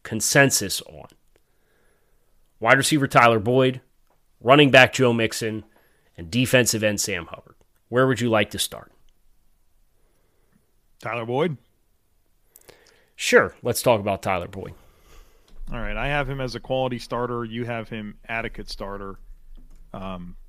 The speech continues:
Speaker 2: I mean, he's just been one of the most productive slot receivers in the game, and that really, it's been with Joe Burrow, but also without Joe Burrow. He's still, I think he's twenty-eight years old. I think for that role that he fills, man, um, it's, it's an important one for this team.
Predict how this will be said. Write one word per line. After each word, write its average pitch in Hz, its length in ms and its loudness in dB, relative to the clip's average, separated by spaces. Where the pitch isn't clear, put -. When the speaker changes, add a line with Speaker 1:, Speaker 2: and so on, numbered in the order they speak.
Speaker 2:
I - 60 -14
mean, 113 160 -8
he's 139 180 -8
just 143 160 -10
been 131 160 -4
one 120 120 -6
of 117 40 -8
the 113 60 -8
most 113 220 -8
productive 113 380 -8
slot 110 260 -6
receivers 107 480 -10
in 107 60 -12
the 98 80 -10
game, 107 380 -10
and 101 80 -8
that 104 140 -4
really, 110 460 -4
it's - 180 -16
been 127 260 -4
with 135 200 0
Joe 113 180 -4
Burrow, 107 280 -4
but 101 120 -6
also 104 300 -6
without 113 360 -4
Joe 104 180 -6
Burrow. 104 340 -6
He's 104 140 -8
still, 127 320 -6
I - 40 -20
think 120 120 -10
he's 107 120 -10
twenty-eight 123 480 -6
years 98 240 -12
old. 110 380 -4
I 131 60 -8
think 139 160 -2
for 135 140 -4
that 139 200 2
role 143 240 4
that 139 140 2
he 131 140 -4
fills, 135 380 0
man, 123 420 -6
um, 107 560 -8
it's, - 400 -10
it's 135 200 -10
an 113 60 -10
important 139 400 0
one 139 140 2
for 131 120 -4
this 131 180 0
team. 143 440 -6